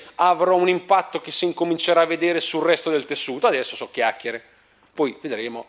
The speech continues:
se magari in questi cinque sei anni o in questi anni che ci aspettano riusciremo ad andare verso quella mutazione che io sposerei alla grandissima,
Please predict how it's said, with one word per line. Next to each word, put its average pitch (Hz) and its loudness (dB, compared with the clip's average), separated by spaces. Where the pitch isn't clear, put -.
se - -16
magari 180 2
in 190 -2
questi - -6
cinque 190 -2
sei 214 2
anni 190 0
o 151 -2
in 151 -2
questi 165 -2
anni 165 0
che 170 -10
ci - -6
aspettano 226 0
riusciremo 220 2
ad 196 4
andare 196 4
verso 196 -2
quella 196 4
mutazione 175 0
che 143 -2
io 165 2
sposerei 135 0
alla 123 0
grandissima, 135 -2